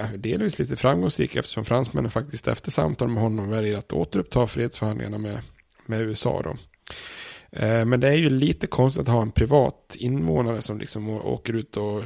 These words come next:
kör lite <laughs> egen ut-, utrikesdiplomati, eh, politik. Så att, eh, federalisterna fördömer honom ganska hårt och driver igenom en egen lag som får hans namn då, Logan Act.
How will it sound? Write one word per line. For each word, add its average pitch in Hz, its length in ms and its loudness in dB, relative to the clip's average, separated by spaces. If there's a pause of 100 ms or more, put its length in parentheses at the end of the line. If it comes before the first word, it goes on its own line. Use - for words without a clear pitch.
kör 110 220 0
lite - 160 -4
<laughs> 104 100 2
egen 143 340 2 (180)
ut-, - 460 0
utrikesdiplomati, 135 2000 -2
eh, 123 720 -2 (400)
politik. 123 460 -2
Så 123 120 0
att, - 200 -6
eh, 120 200 4 (720)
federalisterna 127 720 2
fördömer 120 400 2
honom 107 320 -2
ganska - 340 -6
hårt 143 320 4
och 113 100 -2
driver 110 260 -2
igenom 110 320 0
en 107 100 -4
egen 127 360 2
lag 135 360 4
som - 100 -10
får 120 140 0
hans 113 260 -2
namn 151 340 -2
då, 95 120 -6
Logan 113 600 2
Act. - 500 -12